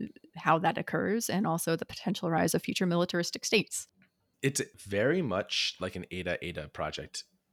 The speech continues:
Speaker 2: in a way.
Speaker 1: Mm-hmm.
Speaker 2: I mean, that being, like, the F X hash artist that we know for using data a lot in their work. When you look at the features on this piece, the features are things like population, uh,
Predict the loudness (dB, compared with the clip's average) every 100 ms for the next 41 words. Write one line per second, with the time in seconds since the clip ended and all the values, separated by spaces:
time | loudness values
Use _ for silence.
0 | _ -8 -6 -4 -4 -2 -2 -4 -4 -4
1 | -4 -2 0 0 0 -2 -4 -4 -6 -6
2 | -6 -4 -2 -2 -2 -2 -6 -6 -6 -6
3 | -6 -6 -6 -8 -10 _ -4 -4 -6 -8
4 | -12 -10 -10 -8 -12 _ -16 -10 -10 -8
5 | -10 -10 -16 _ _ _ _ _ _ _
6 | -8 -6 -4 -4 -6 -8 -8 -6 -4 -4
7 | -4 -8 -8 -8 -6 -6 -6 -8 -12 _
8 | _ _ _ _ _ -10 -6 -6 -6 -4
9 | -4 -6 -6 -8 -6 -4 -2 -2 0 0
10 | 0 0 -4 -6 -10 _ _ -2 0 0